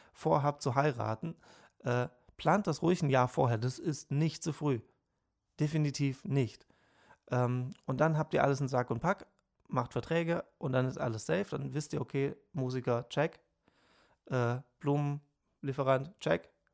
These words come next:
und, und, und. Ähm, dann ist das alles erledigt, weil wenn ihr natürlich euch einen speziellen Musiker ausgesucht habt, jetzt in dem Fall mich, kann es natürlich sein, dass der Termin weg ist, bis ihr, wenn ihr dann vier Wochen vorher ankommt,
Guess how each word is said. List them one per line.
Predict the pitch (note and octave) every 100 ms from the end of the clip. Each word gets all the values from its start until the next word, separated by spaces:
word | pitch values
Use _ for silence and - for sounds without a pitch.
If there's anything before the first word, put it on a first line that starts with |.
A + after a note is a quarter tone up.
| _ _ _ _ -
und, | C#3 C#3
und, | B2
und. | C#3+ G3 - _ _ _ _ _ _ _ _ - _ -
Ähm, | C3 B2 B2 A#2+ - - -
dann | - E3
ist | F3+
das | D#3+
alles | C#3+ C3+
erledigt, | C#3 C3+ B2+ -
weil | B2 C#3+
wenn | C#3 C#3
ihr |
natürlich | B2+ B2+ C#3 C3 -
euch | B2+ B2
einen | A#2 - -
speziellen | - A#2+ - B2+ A#2+
Musiker | C3 A#2+ A#2 B2+
ausgesucht | E3+ - C3 A#2 -
habt, | B2+ -
jetzt | A#2 -
in | A2+
dem | A2+
Fall | A2+ A#2
mich, | C#3+ G3 - - _ _ _
kann | C3 C#3
es | F#3
natürlich | C#3+ B2 B2+ A#2+ A2+
sein, | A#2+ B2 D#3
dass | - A#2
der | B2+ G#2+
Termin | A2+ A2+ B2+ B2+
weg | F3 -
ist, | B2 -
bis | B2+ -
ihr, | C3
wenn | A#2 A#2+
ihr | A2+
dann | A2+
vier | - D3 B2+
Wochen | C3
vorher | B2 B2 B2 D3
ankommt, | G3 - C3 -